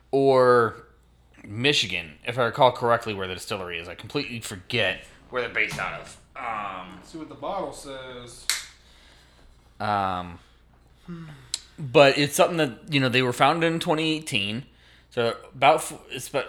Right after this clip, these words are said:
Speaker 1: so being only four years old, I mean, it's something that, like, they've gained a, gained a lot of notoriety. I have not heard a bad word yet about 'em.
Speaker 2: The bottle says distilled in Lawrenceburg, Indiana,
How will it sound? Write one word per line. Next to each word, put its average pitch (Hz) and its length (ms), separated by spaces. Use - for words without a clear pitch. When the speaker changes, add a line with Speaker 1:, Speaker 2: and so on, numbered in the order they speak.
Speaker 1:
so 113 260
being 127 200
only 123 220
four 123 240
years 110 240
old, 131 220
I - 20
mean, 110 140
it's - 80
something 113 200
that, 104 120
like, 104 180
they've 107 400
gained 104 280
a, 85 120
gained 104 180
a 95 60
lot 117 240
of 123 60
notoriety. 101 720
I 113 100
have 127 120
not 123 240
heard 120 160
a 92 40
bad 110 380
word 92 240
yet 98 260
about 64 340
'em. 78 240
Speaker 2:
The 131 400
bottle 143 280
says 139 200
distilled 135 400
in 135 120
Lawrenceburg, 143 500
Indiana, 156 580